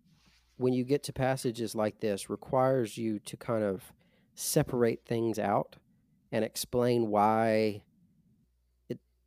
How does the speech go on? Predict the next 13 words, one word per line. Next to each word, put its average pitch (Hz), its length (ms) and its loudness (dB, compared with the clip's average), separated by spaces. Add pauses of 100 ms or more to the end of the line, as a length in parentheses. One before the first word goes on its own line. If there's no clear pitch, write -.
(240)
it's - 320 -10
not 127 380 0
really 127 300 2
what 123 140 2
it - 120 -4
seems 131 400 0
like. 156 420 0 (1300)
And 127 160 2
then 123 400 4 (760)
the 135 200 -2
other 135 580 0 (400)
has 123 260 0
this - 320 -4